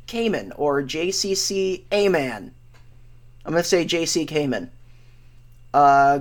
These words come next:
Getter, with three exclamation marks. A few years ago, I searched for a podcast by Getterobo. I was not expecting to find anything.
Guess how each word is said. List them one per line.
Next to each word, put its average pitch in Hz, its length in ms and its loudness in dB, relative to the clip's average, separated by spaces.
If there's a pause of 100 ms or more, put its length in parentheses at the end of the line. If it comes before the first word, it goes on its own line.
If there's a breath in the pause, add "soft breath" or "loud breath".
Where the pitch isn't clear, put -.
(140)
Getter, 214 380 8
with 127 120 -8
three 208 140 2
exclamation 185 400 -2
marks. - 240 -6
A - 40 -18
few 240 180 -6
years 214 260 2
ago, 196 200 4
I 170 60 4
searched 196 260 -2
for 196 100 0
a - 40 -4
podcast 165 460 2
by 151 120 -2
Getterobo. 143 480 0
I 98 120 -4
was 123 140 -8
not 175 120 0
expecting 175 360 -4
to 180 60 -4
find 151 220 -4
anything. 123 500 -8